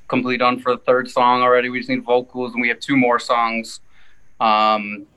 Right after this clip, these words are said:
so there'd be five songs for, like, an E P-ish, but we're gonna just kinda release them sequentially. Um, possibly do some more quarantine videos. We'll have to see, you know, as time allows.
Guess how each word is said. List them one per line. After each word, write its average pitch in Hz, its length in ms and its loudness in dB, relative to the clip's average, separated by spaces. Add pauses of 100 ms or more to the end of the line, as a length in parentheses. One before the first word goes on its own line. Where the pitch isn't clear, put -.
(140)
so 135 120 -4
there'd 131 160 -2
be 123 260 -2 (320)
five 135 260 2
songs 120 240 -8
for, 123 120 -10
like, 113 180 -4
an 113 160 -8
E 117 180 -8
P-ish, 113 500 -4
but 117 140 -4
we're 110 100 0
gonna 110 220 0 (200)
just - 320 -10
kinda 117 200 0
release 113 280 -2
them 107 320 -4 (320)
sequentially. 110 760 -2 (580)
Um, 110 400 -2 (600)
possibly 123 400 -2
do 120 140 -6
some 123 160 -8
more 113 180 -2
quarantine 113 480 -4
videos. 110 360 -2
We'll 117 120 -4
have 107 120 0
to 117 100 -12
see, 110 320 -4
you 107 100 -8
know, 107 120 2
as 110 160 0
time 110 220 -4
allows. 110 420 0